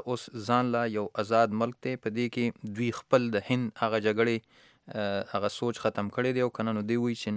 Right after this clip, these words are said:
نه، داسې څه نه دي بدل شوي. د حقاني نیټورک سره د پاکستان اړیکې په ځای باندې دي او اثر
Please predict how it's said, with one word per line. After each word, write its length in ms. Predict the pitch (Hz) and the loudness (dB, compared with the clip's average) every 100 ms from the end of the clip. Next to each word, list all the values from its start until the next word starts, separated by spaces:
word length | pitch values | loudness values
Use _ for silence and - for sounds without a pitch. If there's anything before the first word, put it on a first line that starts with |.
| 120 | 0
نه، 80 | 104 - _ _ _ 113 | -2 -6 _ _ _ -2
داسې 320 | 117 - 113 - | -2 0 -4 0
څه 100 | 120 | 2
نه 40 | 131 | 4
دي 60 | 117 | 4
بدل 220 | 110 107 101 | 4 4 2
شوي. 160 | 107 104 | 0 0
د 100 | 101 | -2
حقاني 320 | - 101 120 120 | -2 0 0 0
نیټورک 300 | - 117 - | -2 -4 -2
سره 180 | 117 110 | -2 -2
د 100 | 107 | 0
پاکستان 480 | 107 - - 117 113 - | -2 -2 -4 -2 -2 -2
اړیکې 240 | 107 110 - | -4 -4 -2
په 60 | 101 | 2
ځای 100 | 123 | 4
باندې 240 | 135 131 127 123 | 6 4 2 0
دي 80 | 123 - - - - - - 110 | -2 -6 -20 -20 -20 -20 -6 0
او 320 | 107 107 104 - | 4 4 4 2
اثر 280 | 113 - 113 | 0 2 2